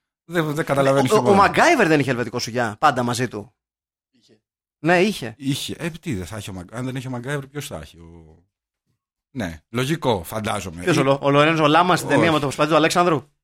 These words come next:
Speaker 3: Δεσπεράτο.
Speaker 2: Του μεγάλου Αλεξάνδρου. Να τα λέμε αυτά. Μεγάλος Λορέντζο Λάμας.
Speaker 1: Όχι.
Speaker 2: Λορέντζο
Speaker 1: Αυτό,
Speaker 2: Λάμας,
Speaker 1: ναι.
Speaker 2: βεβαίως.
Speaker 3: Ξέρεις τι κάνει ο
Speaker 1: Άλλος
Speaker 3: Λορέντζο, ο
Speaker 1: μεγάλος
Speaker 3: Λορέντζο
Speaker 1: στον
Speaker 3: Λάμας
Speaker 1: κόσμο.
Speaker 3: τώρα;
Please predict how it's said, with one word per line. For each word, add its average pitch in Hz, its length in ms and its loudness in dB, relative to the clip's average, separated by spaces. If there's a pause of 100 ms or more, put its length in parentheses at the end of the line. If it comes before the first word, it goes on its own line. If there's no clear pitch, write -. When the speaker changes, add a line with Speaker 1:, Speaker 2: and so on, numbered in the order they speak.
(460)
Speaker 3:
Δεσπεράτο. 123 420 -16
Speaker 2:
Του 147 80 -2
μεγάλου 147 260 4
Αλεξάνδρου. 143 500 2 (320)
Να - 140 -18
τα 135 100 -4
λέμε 147 180 2
αυτά. 147 460 -2
Μεγάλος 139 340 2
Λορέντζο 139 300 2
Λάμας. 143 420 2 (1080)
Speaker 1:
Όχι. 127 340 -4
Speaker 2:
Λορέντζο 233 340 6
Speaker 1:
Αυτό, 247 120 6
Speaker 2:
Λάμας, 269 460 4
Speaker 1:
ναι. 247 80 4
Speaker 2:
βεβαίως. 269 680 6 (160)
Speaker 3:
Ξέρεις - 180 -14
τι 175 60 -8
κάνει 170 200 -2
ο 151 40 0
Speaker 1:
Άλλος 170 140 4
Speaker 3:
Λορέντζο, - 140 0
ο 131 100 0
Speaker 1:
μεγάλος - 200 2
Speaker 3:
Λορέντζο 160 120 0 (100)
Speaker 1:
στον - 20 0 (100)
Speaker 3:
Λάμας 147 200 0
Speaker 1:
κόσμο. 165 100 -6
Speaker 3:
τώρα; 120 160 -8